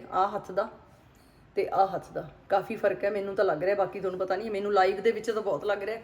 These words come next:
ਕੈਮਰੇ 'ਚ ਲੱਗ ਰਿਹਾ ਕਿ ਨਹੀਂ ਉਹ ਨਹੀਂ ਮੈਨੂੰ ਪਤਾ ਹੈਗਾ, ਇਹ ਤੁਸੀਂ ਦੱਸਿਓ ਮੈਨੂੰ। ਤੇ otherwise, ਅ,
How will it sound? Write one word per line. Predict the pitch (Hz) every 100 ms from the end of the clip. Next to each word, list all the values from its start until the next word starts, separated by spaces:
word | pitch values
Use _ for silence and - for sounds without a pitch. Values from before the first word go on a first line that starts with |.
| - -
ਕੈਮਰੇ | 208 220 226
'ਚ |
ਲੱਗ | 226 208
ਰਿਹਾ | 220 233
ਕਿ | 233
ਨਹੀਂ | 226 233
ਉਹ | 233
ਨਹੀਂ | 214
ਮੈਨੂੰ | 160
ਪਤਾ | 175 175
ਹੈਗਾ, | 165 165 - - - - - - - -
ਇਹ | 226 233
ਤੁਸੀਂ | 214 214
ਦੱਸਿਓ | 202 - 226
ਮੈਨੂੰ। | 233 285 - - - - - - - -
ਤੇ | 214 214 208 202 - - - - 202 - 220
otherwise, | 226 247 247 226 202
ਅ, | 220 202 - - - 196